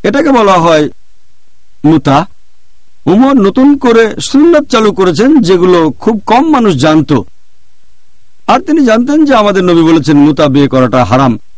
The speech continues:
লোকজন ভাবল তিনি নিয়ম করেছেন, ধর্মে নতুন এনেছেন। আসলে তিনি নবীর সুন্নতে ফিরে গেছেন।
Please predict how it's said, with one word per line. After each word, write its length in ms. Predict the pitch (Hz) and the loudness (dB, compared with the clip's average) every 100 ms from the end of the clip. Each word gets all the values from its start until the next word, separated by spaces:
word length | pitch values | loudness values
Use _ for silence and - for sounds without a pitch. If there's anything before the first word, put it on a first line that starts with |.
| - 151 | -4 0
লোকজন 300 | 208 277 240 | 2 2 2
ভাবল 240 | 220 220 | 2 0
তিনি 340 | 151 185 175 | 0 2 2
নিয়ম 300 | 151 226 285 | 4 4 2
করেছেন, 400 | 262 202 151 160 | 2 0 2 2
ধর্মে 240 | 143 165 160 | 2 2 2
নতুন 320 | 175 254 254 | 2 0 0
এনেছেন। 500 | 156 143 127 151 240 - - - - - | 2 2 2 -2 -4 -8 -16 -18 -18 -6
আসলে 320 | 151 156 240 240 | -4 -2 0 0
তিনি 380 | 208 190 170 104 - - - - - - 151 | 2 2 2 -2 -12 -18 -18 -18 -18 -4 0
নবীর 240 | 156 147 | 2 0
সুন্নতে 500 | - 196 240 202 151 | 0 0 2 0 -2
ফিরে 260 | - 131 117 | 0 2 2
গেছেন। 360 | 107 110 92 | 0 -2 -4